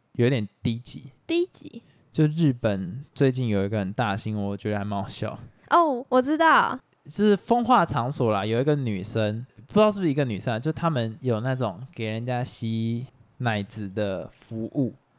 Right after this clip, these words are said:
Speaker 1: 就有客人去光顾，但是其中一个是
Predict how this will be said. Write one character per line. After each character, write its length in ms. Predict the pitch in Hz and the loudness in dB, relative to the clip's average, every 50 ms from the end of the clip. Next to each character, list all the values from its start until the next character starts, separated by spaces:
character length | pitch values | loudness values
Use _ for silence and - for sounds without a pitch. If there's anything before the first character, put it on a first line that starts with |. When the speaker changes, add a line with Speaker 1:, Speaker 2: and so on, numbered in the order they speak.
| _ _ | _ _
Speaker 1:
就 140 | - 185 170 | 0 0 0
有 100 | 123 107 | 0 0
客 240 | - - - 156 | -2 0 0 0
人 160 | 127 110 101 101 | 0 0 -2 -4
去 140 | - 143 | -6 -6
光 320 | 135 - 117 113 107 110 117 | -4 -2 -2 -2 -2 -4 -6
顾， 220 | - - 117 87 - _ _ _ _ _ _ | -8 -10 -10 -10 -12 _ _ _ _ _ _
但 180 | - 185 196 196 | -2 -2 0 0
是 80 | - | -2
其 160 | - - 123 | -4 -6 -4
中 220 | 117 139 135 98 104 | -2 -2 -2 -2 -4
一 60 | 110 | -6
个 200 | 101 - 113 107 | -4 -2 -2 -2
是 360 | 104 - 127 117 107 90 - | -2 -4 -4 -4 -2 -4 -6